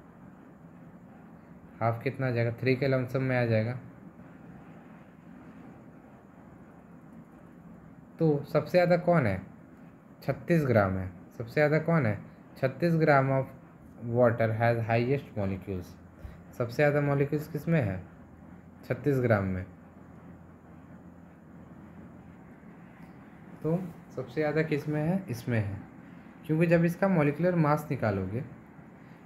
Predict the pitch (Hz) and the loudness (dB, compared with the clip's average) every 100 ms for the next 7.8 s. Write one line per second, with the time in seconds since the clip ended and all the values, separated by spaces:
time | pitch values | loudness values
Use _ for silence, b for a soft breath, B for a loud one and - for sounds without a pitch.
0 | - 127 139 135 151 139 127 123 135 131 | -6 -2 -2 -2 0 2 2 0 0 0
1 | 123 131 131 120 139 135 120 113 - - | 0 0 0 0 0 0 2 0 -4 -6
2 | 127 123 113 110 107 110 117 - 135 131 | -2 0 2 2 0 -2 -4 -2 0 0
3 | 131 127 120 123 123 135 127 123 117 - | -2 -4 -2 -2 0 0 -2 -4 -6 -4
4 | 110 151 - B B B B - - 127 | -2 -2 -8 B B B B -10 0 2
5 | 127 127 127 120 123 170 156 147 - - | 4 4 2 0 -2 0 0 -2 -12 -20
6 | - - - 131 113 - 175 160 127 117 | -20 -20 -14 -12 -8 2 4 4 4 4
7 | 117 135 135 135 123 120 123 | 6 4 4 0 2 0 0